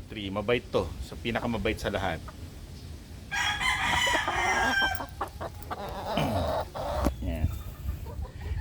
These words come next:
Yan ang pinakamabait sa lahat. Maamo.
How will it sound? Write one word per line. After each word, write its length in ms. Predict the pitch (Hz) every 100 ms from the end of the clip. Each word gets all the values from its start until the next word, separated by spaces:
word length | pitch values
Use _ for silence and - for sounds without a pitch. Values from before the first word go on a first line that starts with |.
| -
Yan 160 | 120 117
ang 80 |
pinakamabait 640 | 123 120 113 113 101 107 98
sa 160 | 104
lahat. 240 | 92 82 78 71 - - - -
Maamo. 400 | 113 131 135 135